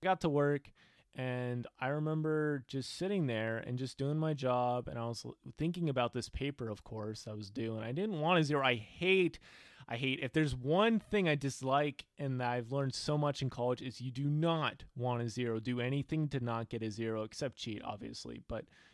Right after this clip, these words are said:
do not get a zero. It destroys your grade. I have a grade that went from an A to a B because of enough zeros on little home, on these little classwork assignments.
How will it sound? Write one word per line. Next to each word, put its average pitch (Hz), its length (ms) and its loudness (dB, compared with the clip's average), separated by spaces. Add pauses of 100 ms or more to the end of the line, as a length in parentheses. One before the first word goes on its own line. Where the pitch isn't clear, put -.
(140)
do 156 180 6
not 160 560 4
get 131 180 2
a 123 80 0
zero. 113 400 0
It 110 120 -6
destroys 143 840 -2
your 117 140 -2
grade. 110 360 -4
I - 80 -6
have 123 140 -6
a 127 40 -4
grade 120 400 -4
that 110 140 -2
went 120 220 -4
from 123 180 -4
an 113 80 -4
A 113 160 -4
to 117 160 -4
a 113 60 -4
B 110 320 -6
because 117 360 -6
of 113 200 -4 (460)
enough 120 320 0
zeros 117 500 0
on 110 200 -2
little 113 240 0
home, 117 340 -6 (160)
on 120 100 -6
these 120 180 -4
little 117 220 -2
classwork 120 560 -8
assignments. 139 800 -4